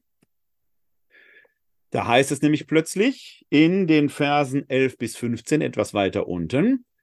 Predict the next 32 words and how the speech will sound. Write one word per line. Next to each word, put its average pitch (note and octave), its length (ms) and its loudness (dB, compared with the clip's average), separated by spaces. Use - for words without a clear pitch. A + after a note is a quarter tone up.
„Dann G#3+ 460 4
sah A#2+ 420 2
ich C4+ 400 0
einen A2+ 300 -2
großen D3 580 0
weißen B2 420 0
Thron E3 520 0
und C3 260 -2
den, B2+ 300 2
der F3+ 180 0
auf F#3 300 2
ihm A2+ 160 -4
saß. F2+ 500 -6
Vor B2 220 2
seinem A#3+ 380 0
Angeblick F3+ 640 -2
flohen, A2+ 500 -2
vor F#3+ 160 2
seinem E3+ 300 2
Anblick F3+ 480 -2
flohen B2+ 480 0
Erde G3+ 320 0
und C3+ 220 -6
Himmel C#3+ 260 0
und C3 140 -8
es G2+ 140 -10
gab G#2 220 0
keinen F3 320 -2
Platz - 360 -8
mehr D#2+ 160 -6
für C#2 180 -14
sie.“ - 300 -20